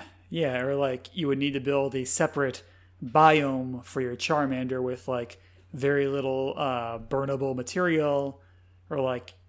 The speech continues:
you'd have to, like, cover the trees in plastic or something so it doesn't, you know, burn its own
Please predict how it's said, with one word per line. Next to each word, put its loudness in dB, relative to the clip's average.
you'd -6
have -6
to, -2
like, 2
cover -2
the 0
trees -2
in -6
plastic -4
or -4
something -4
so -2
it -4
doesn't, -6
you -6
know, -8
burn -6
its -8
own -8